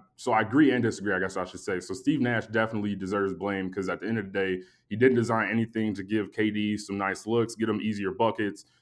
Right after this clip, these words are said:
Um, also, I have to disagree because one of the reasons that James Harden reportedly left was because he didn't like the fact that the offense was more towards moving the ball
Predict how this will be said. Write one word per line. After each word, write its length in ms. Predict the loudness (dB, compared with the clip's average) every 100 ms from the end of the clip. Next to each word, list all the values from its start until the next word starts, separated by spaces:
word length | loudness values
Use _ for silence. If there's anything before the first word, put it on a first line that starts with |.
| _ -2
Um, 300 | 0 0 2
also, 400 | 2 2 2 0
I 60 | 0
have 140 | -2
to 60 | -2
disagree 460 | -2 -2 0 0 0
because 280 | -2 -4
one 160 | -2 -2
of 60 | 0
the 60 |
reasons 340 | 2 0 0 -2
that 220 | -4 -4
James 280 | -4 -4 -2
Harden 320 | 0 2 0
reportedly 500 | -2 0 0 0 -2
left 400 | -2 0 -2 -4 _ _ _
was 180 | -4 -4
because 520 | -8 -2 2 2 0
he 80 | 0
didn't 160 | 0
like 180 | 0 -2
the 100 | -4
fact 320 | -4 -2 -2
that 180 | -4 -6
the 180 | -2 -2 0
offense 440 | 0 0 -2 -8 -4
was 280 | 0 0 0
more 300 | 0 2 0
towards 440 | 0 0 0 -4
moving 320 | -2 0 0 -2
the 60 |
ball 440 | 0 2 2 0